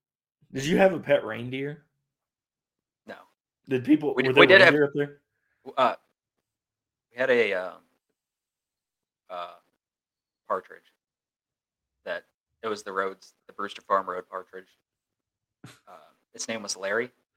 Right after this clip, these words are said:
Speaker 2: Larry Bird.
Speaker 1: <laughs>
Speaker 2: I,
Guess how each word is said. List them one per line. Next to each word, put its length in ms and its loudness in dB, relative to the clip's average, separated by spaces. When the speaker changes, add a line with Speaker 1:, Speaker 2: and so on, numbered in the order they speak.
Speaker 2:
Larry 220 0
Bird. 320 4
Speaker 1:
<laughs> 140 0
Speaker 2:
I, 80 -8